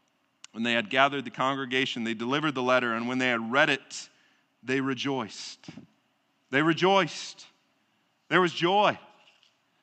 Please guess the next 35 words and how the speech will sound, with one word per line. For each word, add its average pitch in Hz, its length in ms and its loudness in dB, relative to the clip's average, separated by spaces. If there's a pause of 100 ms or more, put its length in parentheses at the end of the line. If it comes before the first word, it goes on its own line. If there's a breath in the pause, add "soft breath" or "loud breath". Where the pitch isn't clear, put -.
(180)
If - 80 -18
you 170 60 0
want 185 120 4
to 156 140 4 (120)
know 170 240 6
if 170 100 0
something 190 380 0
is 156 100 0
of 165 160 2
the 151 100 -2
Lord, 175 380 2
it's - 420 -10
usually 180 320 -2
because 151 540 -4
it's, - 440 -14 (360 soft breath)
has 185 280 2
rejoicing 180 760 0
connected 151 600 -2
to 139 180 -2
it, - 300 -10
right? 170 300 0 (440)
There 170 120 -2
is 165 100 -2
a 180 40 2
reason 190 440 0 (340 loud breath)
to 190 140 -2
rejoice, 143 680 0
that 135 160 -8
the 151 120 -6 (220 loud breath)
fruit 208 320 0
of 185 120 2
the 170 60 -4
Spirit 202 560 -2
is - 340 -4 (120)
joy, 196 580 2